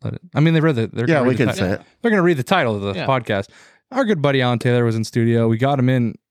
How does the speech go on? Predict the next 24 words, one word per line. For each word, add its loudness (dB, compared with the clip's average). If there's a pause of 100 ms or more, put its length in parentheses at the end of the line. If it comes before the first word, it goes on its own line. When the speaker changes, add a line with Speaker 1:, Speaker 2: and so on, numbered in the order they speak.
(220)
Speaker 1:
in 0
between 0 (960)
turkey 0
hunting 0
for -4
ten 0
days 0
and -8
catching 0
a -2
plane 0
flight. 0
He -8
stopped -2
at -4
the -6
studio, 0
got, 0
like, 0
a -2
forty 0
minute, -2
you -6
know, -4